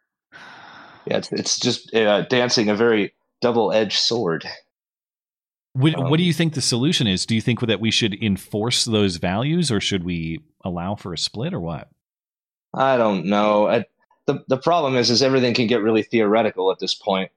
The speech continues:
Speaker 1: where in my mind, I'm, I'm just trying to perfect, uh,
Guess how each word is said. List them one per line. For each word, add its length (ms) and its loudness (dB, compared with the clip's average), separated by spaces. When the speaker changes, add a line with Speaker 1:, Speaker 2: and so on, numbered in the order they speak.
Speaker 1:
where 360 0
in 120 0
my 180 2
mind, 280 0
I'm, 280 0
I'm 160 0
just 220 -4
trying 240 0
to 180 -2
perfect, 680 -2
uh, 400 2